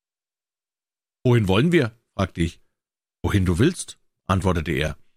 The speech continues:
„Zum Restaurant im Bois. Wir werden dort dinieren, und du wirst mir von dir erzählen.“ „Ich möchte erst etwas von dir hören“,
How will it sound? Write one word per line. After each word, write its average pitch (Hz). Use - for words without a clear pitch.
„Zum 185
Restaurant 180
im 127
Bois. 107
Wir 120
werden 151
dort 113
dinieren, 180
und 123
du 156
wirst 160
mir 143
von 123
dir 113
erzählen.“ 69
„Ich -
möchte 147
erst 156
etwas 147
von 120
dir 156
hören“, 78